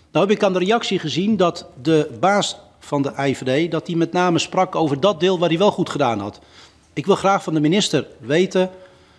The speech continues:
wat hij eraan doet om te zorgen dat de A I V D ambtsberichten deugdelijk en objectief, objectief zijn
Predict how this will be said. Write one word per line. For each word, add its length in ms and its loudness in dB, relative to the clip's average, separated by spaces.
wat 140 -2
hij 200 0
eraan 220 -2
doet 220 -4
om 100 2
te 80 -8
zorgen 400 2
dat 240 0
de 220 2
A 120 2
I 60 0
V 420 2
D 100 -20
ambtsberichten 720 0
deugdelijk 460 2
en 100 4
objectief, 440 -4
objectief 480 0
zijn 340 0